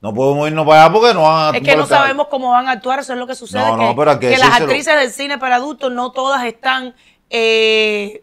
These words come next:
Speaker 2: media trained como yo, ellas te van a decir las cosas como quieres, pero mira,
Speaker 1: No,
Speaker 2: ¿sabes
Speaker 1: pero
Speaker 2: qué
Speaker 1: se cambian los
Speaker 2: podemos?
Speaker 1: nombres, se cambian los nombres.
Speaker 2: No, no es los nombres, ellas te van a decir las barbaridades como las dicen ellas, porque ellas no, no saben,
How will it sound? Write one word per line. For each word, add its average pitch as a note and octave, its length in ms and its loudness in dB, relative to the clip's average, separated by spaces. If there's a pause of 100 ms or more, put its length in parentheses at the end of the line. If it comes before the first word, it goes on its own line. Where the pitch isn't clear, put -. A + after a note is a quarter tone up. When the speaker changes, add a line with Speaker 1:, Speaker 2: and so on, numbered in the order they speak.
Speaker 2:
media C4 460 -6
trained A#3+ 400 -10
como G#3+ 320 -10
yo, C4 200 -2
ellas A#3 200 -4
te A#3+ 100 -8
van B3 160 -4
a B3 40 -2
decir B3 200 -10
las A#3+ 140 -4
cosas B3+ 480 -6 (320)
como A3+ 280 -8
quieres, A#3+ 280 -4
pero B3 180 -2
mira, D4 200 -4
Speaker 1:
No, C4 60 -2
Speaker 2:
¿sabes C4 280 -2
Speaker 1:
pero D4 60 -2
Speaker 2:
qué - 80 0
Speaker 1:
se - 40 -2
cambian D#4 220 4
los D3 100 0
Speaker 2:
podemos? D#3 140 0
Speaker 1:
nombres, D#3+ 260 0
se G#2 80 -8
cambian G#2 240 -8
los A#2 80 -14
nombres. A#2+ 320 -14
Speaker 2:
No, B3+ 240 -2
no D#4+ 100 -4
es B3+ 60 -4
los D4+ 140 0
nombres, C#4+ 500 -2
ellas B3 160 0
te B3+ 60 -4
van C4 140 -4
a - 20 -12
decir C#4 180 -10
las C#4+ 100 -2
barbaridades B3+ 560 -2
como D#4 160 -8
las C#4+ 140 -4
dicen A#3 320 -10
ellas, A#3+ 300 -6
porque C4 180 -8
ellas A#3+ 140 -6
no, B3 200 -10
no A#3+ 200 -12
saben, A#3+ 400 -4